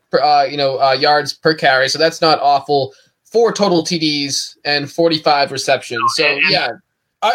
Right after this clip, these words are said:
Speaker 1: I wouldn't
Speaker 2: and
Speaker 1: say
Speaker 2: the
Speaker 1: that's
Speaker 2: Redskins
Speaker 1: garbage, but, like, especially considering the fact that he's been injured,
Speaker 2: Or
Speaker 1: but it's, it's also
Speaker 2: considering he
Speaker 1: not
Speaker 2: was on
Speaker 1: top-tier
Speaker 2: what they
Speaker 1: fantasy value.
Speaker 2: No, I mean, I would say simply 'cause at least Barkley has the excuse of he sp-, had a major ankle sprain and missed, like, a month.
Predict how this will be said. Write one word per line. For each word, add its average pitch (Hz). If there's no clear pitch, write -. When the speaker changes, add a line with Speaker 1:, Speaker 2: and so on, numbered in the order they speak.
Speaker 1:
I 349
wouldn't 349
Speaker 2:
and -
Speaker 1:
say 208
Speaker 2:
the 180
Speaker 1:
that's 165
Speaker 2:
Redskins 190
Speaker 1:
garbage, 135
but, 143
like, 170
especially 180
considering 165
the 151
fact 156
that 135
he's 139
been 120
injured, 139
Speaker 2:
Or 294
Speaker 1:
but 143
it's, -
it's 262
also 254
Speaker 2:
considering 226
he 202
Speaker 1:
not 196
Speaker 2:
was 175
on 233
Speaker 1:
top-tier 170
Speaker 2:
what 147
they 170
Speaker 1:
fantasy 139
value. 113
Speaker 2:
No, 190
I 196
mean, 214
I 226
would 247
say 226
simply 214
'cause 180
at 190
least 226
Barkley 202
has 180
the 175
excuse 170
of 147
he 156
sp-, -
had 156
a 131
major 156
ankle 143
sprain 151
and 131
missed, 135
like, 135
a 127
month. 127